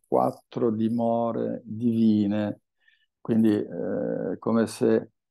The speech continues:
ehm, praticando la metta, la compassione, la gioia compartecipe, eccetera, noi andiamo,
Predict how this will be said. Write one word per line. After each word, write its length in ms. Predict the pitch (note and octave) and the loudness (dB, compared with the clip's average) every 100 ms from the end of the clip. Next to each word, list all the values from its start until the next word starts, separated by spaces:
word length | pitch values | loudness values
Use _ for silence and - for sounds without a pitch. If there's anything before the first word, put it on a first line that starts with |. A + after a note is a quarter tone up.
| _ _ _ _ _ | _ _ _ _ _
ehm, 1300 | - A#2 G#2+ G#2 G#2 G#2 - G1+ G1+ G#1 G#1 G#1+ G1+ - _ _ _ _ _ _ _ _ - A2+ | -6 -2 -2 -2 -2 -4 -4 -4 -4 -6 -6 -8 -10 -14 _ _ _ _ _ _ _ _ -16 -14
praticando 1200 | - B2+ A2+ C3 A2+ C3+ B2+ A#2 A2 G#2+ G2+ G2 - | -4 -2 0 -2 2 4 4 4 2 0 -4 -6 -6
la 140 | G#2 | -6
metta, 600 | G#2 A2+ A#2 A2+ A2 - | -2 0 2 2 0 -4
la 120 | G2+ G#2 | -2 -2
compassione, 1120 | - G2+ - A2+ - A2+ A2+ A2 G#2+ G#2 G#2 | -4 -4 -6 -6 -2 2 4 4 2 2 2
la 140 | G2+ G#2 | 2 2
gioia 260 | A2+ G#2+ | 2 2
compartecipe, 880 | G#2+ A2 G#2+ G#2+ - A2+ A2 G#2+ B2+ | 2 -4 -6 -8 -2 2 2 0 -2
eccetera, 420 | D3 - A#2 C#3 | 0 0 -2 0
noi 220 | C3 A#2 A#2 | 0 0 2
andiamo, 680 | A2+ A2 A2 A2+ A#2 - | 2 0 0 0 -2 -4